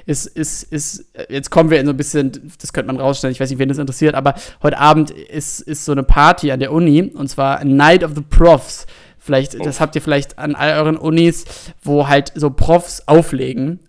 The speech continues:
Speaker 1: Und da, da würde ich ja natürlich, äh, als Musiknazi niemals hingehen. Aber heute Abend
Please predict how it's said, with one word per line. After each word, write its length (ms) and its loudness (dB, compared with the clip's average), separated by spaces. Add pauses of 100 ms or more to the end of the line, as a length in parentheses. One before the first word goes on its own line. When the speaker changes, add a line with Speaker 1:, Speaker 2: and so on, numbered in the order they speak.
Speaker 1:
Und 340 -6 (100)
da, 220 -2
da 200 -6
würde 120 -6
ich 100 -10
ja 60 -4
natürlich, 540 -6 (360)
äh, 360 -8
als 260 -14
Musiknazi 680 -4
niemals 360 2
hingehen. 480 -2 (340)
Aber 560 0
heute 220 0
Abend 380 0